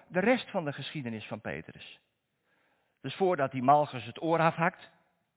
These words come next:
Dit gebeurt voordat hij Jezus verraadt. Wordt dit over zijn leven uitgesproken.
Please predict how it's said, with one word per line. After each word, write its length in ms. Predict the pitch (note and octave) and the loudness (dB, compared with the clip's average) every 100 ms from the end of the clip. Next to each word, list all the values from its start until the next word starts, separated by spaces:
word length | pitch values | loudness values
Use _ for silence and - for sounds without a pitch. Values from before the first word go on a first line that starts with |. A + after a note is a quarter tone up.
| _ _ _ _ _ _ _ _ _ _ _ _ _ _ _ _ - | _ _ _ _ _ _ _ _ _ _ _ _ _ _ _ _ -10
Dit 160 | D3+ | -8
gebeurt 400 | - C3+ C#3 B2+ - _ _ | -8 -6 -6 -6 -10 _ _
voordat 420 | - A#3+ F#3+ C#3 | 2 4 4 0
hij 180 | C3 A2 - - | -4 -12 -14 -4
Jezus 520 | B2 A2+ G2 - - | -2 -2 -6 -16 -14
verraadt. 480 | - A2 A#2 D#3+ - _ _ _ _ _ _ _ _ _ _ _ _ _ _ _ _ _ _ | -10 -8 -6 -10 -16 _ _ _ _ _ _ _ _ _ _ _ _ _ _ _ _ _ _
Wordt 280 | C3 C3 G3 | -10 -6 -4
dit 300 | G#3 - - | -4 -6 -12
over 220 | A#2+ G#2+ | -12 -10
zijn 220 | A2+ A2 | -12 -6
leven 380 | B2+ D3 C#3+ - | -4 -4 -8 -12
uitgesproken. 720 | A#2+ - - - - - | -12 -12 -18 -20 -20 -20